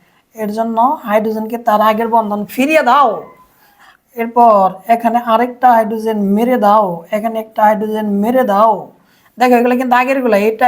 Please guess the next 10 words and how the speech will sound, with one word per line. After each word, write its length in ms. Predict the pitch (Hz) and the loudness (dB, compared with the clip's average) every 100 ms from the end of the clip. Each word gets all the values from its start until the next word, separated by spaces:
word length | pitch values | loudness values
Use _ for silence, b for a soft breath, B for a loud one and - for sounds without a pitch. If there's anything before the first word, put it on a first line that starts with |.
| 233 | -2
এটা, 220 | 233 247 247 262 | -4 -2 -2 -2
এটা, 240 | 214 233 214 | -8 -4 -4
ওইটা, 260 | 220 220 233 | -4 -2 -2
আর 60 | 226 | -2
এটা 180 | 233 254 | -6 -8
কি 120 | 247 | -10
ফেরত 340 | 233 262 330 339 | -2 2 2 0
দিয়ে 120 | 330 | -8
দিছি। 280 | 339 - - - _ _ _ _ _ _ _ _ _ _ - | -8 -10 -12 -20 _ _ _ _ _ _ _ _ _ _ -2
এখন 240 | 214 240 | 2 2